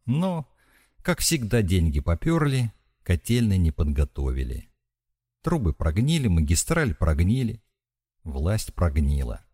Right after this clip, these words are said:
Впрочем, всё как всегда в России, над которой весь мир уже давно проводит какие-то дьявольские эксперименты, революции – войны сменяют друг друга,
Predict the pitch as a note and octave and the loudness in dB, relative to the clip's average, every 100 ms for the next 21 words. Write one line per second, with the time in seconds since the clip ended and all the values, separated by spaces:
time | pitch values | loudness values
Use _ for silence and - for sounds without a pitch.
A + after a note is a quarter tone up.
0 | _ _ _ _ _ _ - - D3 E3 | _ _ _ _ _ _ -20 -8 -4 -2
1 | - D#3 C#3 _ _ _ _ _ _ - | -2 -4 -4 _ _ _ _ _ _ -6
2 | - A3 - - - G#2 F2+ - - F2 | -2 -2 -4 -8 -4 -2 -2 -2 0 2
3 | E2+ - E2 C#2+ A#1+ - _ _ _ _ | 2 0 0 0 -4 -12 _ _ _ _
4 | - G#2 - G#2 - G2 G2 G2+ G2 - | -2 -2 0 -4 0 2 4 4 2 2
5 | G#2 F#2 D2 - _ F#2 E2+ D#2+ E2 F2 | 4 2 0 -10 _ 0 2 2 2 2
6 | D#2 F2+ E2+ D#2+ D#2 - E2 F2+ E2 D2+ | 2 2 2 2 0 0 -2 0 0 2
7 | D2+ D#2+ D#2+ - - D2+ - E2 D#2 E2 | 2 2 2 0 -4 -4 -2 0 2 2
8 | D2 - C2 _ - D2+ C#2 C#2+ B2+ A#2 | 2 -2 -10 _ -4 0 0 0 0 -2
9 | G#2 G2 - _ _ - D#2 G#2 D3 C3+ | -4 -6 -10 _ _ -4 2 4 4 2
10 | - B2 A#2+ A#2+ G#2+ G#2+ G2+ G2 G#2 F2+ | 2 2 4 4 2 0 0 2 2 2
11 | E2+ | 0